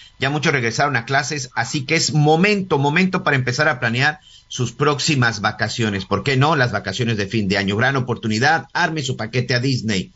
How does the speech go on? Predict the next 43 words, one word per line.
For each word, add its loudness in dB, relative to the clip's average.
Escuche 2
bien 6
y 0
tenga 0
su -4
tarjeta -2
a 2
la 2
mano -2
para -2
poder -4
comprar -2
esta -2
promoción 2
porque 0
es 0
algo 2
increíble. 0
Viva 2
la 2
magia 0
de 2
Disney -2
en 0
Orlando 0
de 2
manera 2
ilimitada, 0
con -6
hospedaje 0
garantizado 0
durante 0
el -2
dos -2
mil 2
veintidós 0
y 4
dos 4
mil 6
veintitrés, -2
tan -2
solo 0
por 0